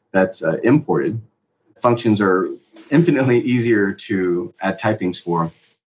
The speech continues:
And then you can explicitly see the functionality. And in fact, because we're forced to break all of our, our features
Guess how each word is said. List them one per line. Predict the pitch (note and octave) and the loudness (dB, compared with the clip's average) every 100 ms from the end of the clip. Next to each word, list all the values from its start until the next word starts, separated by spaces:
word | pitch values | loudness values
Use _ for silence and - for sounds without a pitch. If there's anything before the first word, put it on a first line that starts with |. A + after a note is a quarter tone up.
| _ | _
And | A#2+ | 2
then | C#3 | 4
you | D#3+ | 4
can | D#3+ E3+ | 2 0
explicitly | - - F3 F3 - E3+ D#3+ | 0 -6 -2 -2 0 0 0
see | - F3 F3 B2 G2+ G#2 _ _ - - | -2 -6 -2 -2 -2 -4 _ _ -20 -8
the | A2 | -2
functionality. | C3 B2 A2 A#2 A2+ F#2 G2 | 0 -2 0 0 2 0 2
And | A2+ | 2
in | A2 G#2+ | 0 -2
fact, | D#3 C3+ - | -2 -2 0
because | A#2 - - G3 D3+ A2+ A#2 - _ _ _ _ - | -2 -2 -4 0 0 0 -4 -14 _ _ _ _ -2
we're | A#2+ | -2
forced | - - C#3 D3+ - | -2 -2 0 0 -2
to | G#2+ | -6
break | E2+ E2 F#2+ G#2 - _ _ _ _ | -4 -4 0 0 -2 _ _ _ _
all | G2+ B2 | 0 2
of | C3+ A#2 | 2 0
our, | G#2+ - _ | -4 -6 _
our | G2+ G2+ | -6 -2
features | A#2 A2 F#2 F2 F2 | -4 -4 -2 -2 -2